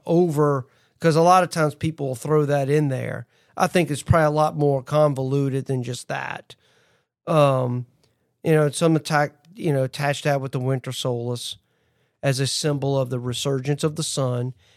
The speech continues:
and the casting away of winter and the heralding of the rebirth of spring and summer.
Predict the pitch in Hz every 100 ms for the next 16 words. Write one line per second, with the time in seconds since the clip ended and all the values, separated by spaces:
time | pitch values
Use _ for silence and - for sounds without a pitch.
0 | _ 127 123 120 - 143 151 151 170 151
1 | 147 139 143 131 120 123 151 165 202 202
2 | 202 _ _ _ - 135 127 113 - 160
3 | 170 180 170 170 165 - 139 123 135 _
4 | - 123 123 156 190 151 147 147 120 -
5 | - 139 139 131 120 139 131 127 -